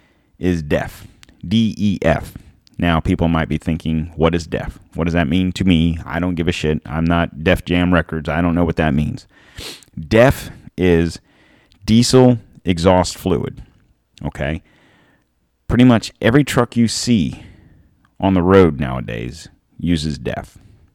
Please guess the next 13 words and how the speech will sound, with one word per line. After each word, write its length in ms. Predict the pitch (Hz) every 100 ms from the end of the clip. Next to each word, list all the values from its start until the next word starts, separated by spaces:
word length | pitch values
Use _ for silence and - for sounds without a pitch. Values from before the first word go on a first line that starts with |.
| _ _
I 60 |
think 220 | 76 82 76
since 220 | 69 71
two 180 | - 90
thousand 420 | 90 87 87 80
ten, 380 | - 87 58 - _ _
it's 160 | -
been 200 | - 78
standard 400 | 73 85 87 82
equipment 480 | 78 - 107 53 -
on 160 | - 71
diesel 380 | 80 82 - 73
trucks, 440 | - 80 - -